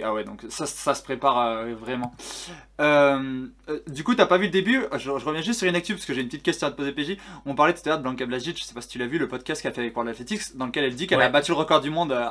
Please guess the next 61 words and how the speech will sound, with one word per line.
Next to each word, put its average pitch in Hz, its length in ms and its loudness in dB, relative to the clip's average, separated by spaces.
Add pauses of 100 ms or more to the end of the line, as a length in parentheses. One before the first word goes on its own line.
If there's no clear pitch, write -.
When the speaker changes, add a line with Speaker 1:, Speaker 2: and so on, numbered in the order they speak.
Speaker 1:
à 139 80 8
l'entraînement 156 560 4
et 147 60 0
que - 80 -12
du 120 100 -10
coup, - 80 -8
c'est 139 120 -4
un 117 100 2
des 120 80 -2
regrets 127 340 0
qu'elle 123 160 -4
n'ait 110 120 -6
pas 117 120 -4
réussi 113 220 -6
à - 20 -4
le 110 60 -6
refaire, 110 260 -4
euh, - 500 -12
ensuite 127 280 -6
en 131 60 -2
compétition. 131 600 -6 (280)
On 143 120 0
a 139 60 8
un 139 60 6
petit 135 160 -6
peu 143 180 -2
discuté 156 380 0
de - 40 -4
ça, 175 140 4
justement, 151 300 0
des 131 100 -4
athlètes - 240 -4
qui - 80 -10
sont 117 140 -8
meilleurs 113 260 -2
à 113 60 0
l'entraînement, 127 500 0
en 127 60 -2
tout 120 80 -14
cas 123 80 -8
qui 120 100 -12
battent 113 160 -6
des 113 60 -6
records. 117 280 -2 (400)
On 143 120 2
voulait 143 100 2
savoir, 175 260 6
est-ce 151 140 -4
que 196 160 6
Quentin, 185 300 2
il 180 80 -2
fait 180 100 -2
plus - 140 -6
de - 60 -16
quatre-vingt-cinq 160 500 -2
mètres 185 160 -2
à - 20 2
l'entraînement, 170 260 -2
du 180 100 -6
coup ? 214 140 -6 (840)
Speaker 2:
<laughs> - 60 -6